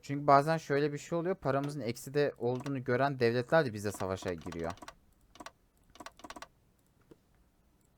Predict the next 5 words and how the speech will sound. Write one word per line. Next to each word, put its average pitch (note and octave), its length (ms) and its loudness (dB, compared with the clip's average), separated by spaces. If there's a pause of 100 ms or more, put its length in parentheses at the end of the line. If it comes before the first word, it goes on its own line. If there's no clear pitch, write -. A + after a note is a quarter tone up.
(1800)
Yani E2 100 -10
çok - 260 -4
başıma F2+ 340 -2
geldi E2 380 -4
benim. E2 220 -6